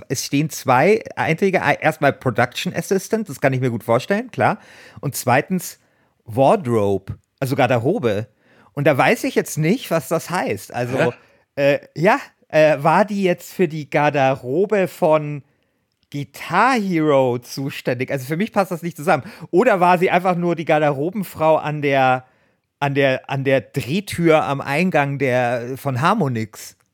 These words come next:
Speaker 1: Keine Ahnung, es steht einfach nur so Wardrobe. Und ich wa-, ich kann das nicht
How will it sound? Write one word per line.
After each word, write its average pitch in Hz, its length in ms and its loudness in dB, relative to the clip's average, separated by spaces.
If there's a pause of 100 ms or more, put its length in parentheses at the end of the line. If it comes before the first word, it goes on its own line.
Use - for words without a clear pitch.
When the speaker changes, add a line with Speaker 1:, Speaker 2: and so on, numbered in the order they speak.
(140)
Speaker 1:
Keine 196 340 0
Ahnung, 208 400 -2
es 170 100 -4
steht 180 200 2
einfach 180 280 0
nur 180 160 0
so 175 260 0 (360)
Wardrobe. 117 720 0 (500)
Und 160 320 2
ich 160 320 -4
wa-, 156 140 2
ich - 240 -4
kann 151 280 0
das 196 280 0
nicht 147 480 -2